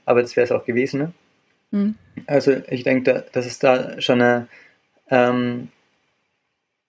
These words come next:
Speaker 1: auch einen großen zeitlichen Ei-, Einflussfaktor gibt, dass sie eben, ähm, jetzt mit Social Media, ähm, diese Bewegung eigentlich erst aufbauen konnte und starten konnte.
Speaker 2: Mhm.
Speaker 1: Und, äh, ich denk, dass, dass,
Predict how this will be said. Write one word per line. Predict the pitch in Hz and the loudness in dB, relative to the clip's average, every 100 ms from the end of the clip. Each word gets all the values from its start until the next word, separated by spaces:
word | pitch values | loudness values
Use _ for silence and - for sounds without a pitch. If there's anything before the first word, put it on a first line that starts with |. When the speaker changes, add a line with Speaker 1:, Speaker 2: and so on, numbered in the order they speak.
| _ _ _ _ - | _ _ _ _ 0
Speaker 1:
auch | 139 | 0
einen | 143 131 127 127 | 4 4 2 0
großen | 117 135 135 123 | 2 2 2 0
zeitlichen | 123 113 123 123 | 0 0 -2 -6
Ei-, | - - - | -6 -8 -4
Einflussfaktor | 123 123 123 123 123 | -2 -2 -4 -2 -2
gibt, | 131 - | -4 -4
dass | 127 117 - - | -4 -4 -10 -18
sie | - 131 123 | -4 -2 0
eben, | 120 120 - - - _ | 0 -2 -6 -16 -20 _
ähm, | 156 127 120 120 120 - - | 0 4 4 2 -2 -6 0
jetzt | 127 - | 0 2
mit | 127 120 | -2 -2
Social | 135 123 135 | -2 -2 0
Media, | 127 123 120 120 - - - | 2 2 2 -2 -12 -20 -4
ähm, | 120 117 120 - - _ | -2 0 -4 -6 -12 _
diese | 135 127 127 120 | -4 2 4 2
Bewegung | 120 123 123 127 | 2 2 4 2
eigentlich | 123 123 123 | 0 -2 -4
erst | 113 - | -2 -2
aufbauen | 143 131 123 | 0 0 0
konnte | 127 120 | -2 -2
und | 117 | 0
starten | 131 135 139 | 0 0 -2
konnte. | 123 120 147 147 _ _ _ _ _ _ _ _ _ | 0 2 0 -2 _ _ _ _ _ _ _ _ _
Speaker 2:
Mhm. | - 185 185 - _ _ | -6 -4 -6 -12 _ _
Speaker 1:
Und, | 160 131 127 123 - - | 0 2 2 -2 -6 -2
äh, | 123 120 131 | 0 2 -2
ich | 127 | -4
denk, | 127 | -2
dass, | 127 120 - - _ - | -2 -4 -8 -18 _ -4
dass, | 120 - - | -4 -4 -12